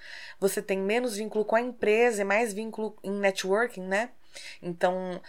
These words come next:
as pessoas mais vinculadas a colegas, é, mais vinculadas a outras pessoas do que necessariamente fidelidade à empresa. É, você vê mais exigência de feedback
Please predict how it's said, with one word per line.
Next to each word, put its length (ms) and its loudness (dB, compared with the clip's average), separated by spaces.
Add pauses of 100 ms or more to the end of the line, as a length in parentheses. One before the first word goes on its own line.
(160)
as 140 0
pessoas 280 -2
mais 220 4
vinculadas 640 2
a 60 2
colegas, 1040 6 (400)
é, 320 4
mais 300 4
vinculadas 440 2
a 80 10
outras 360 6
pessoas 520 2
do 120 -6
que 100 -8
necessariamente 680 2
fidelidade 560 2
à 20 -4
empresa. 540 -2 (960)
É, 520 0
você 320 2
vê 140 2
mais 260 4
exigência 560 0
de 140 -6
feedback 840 0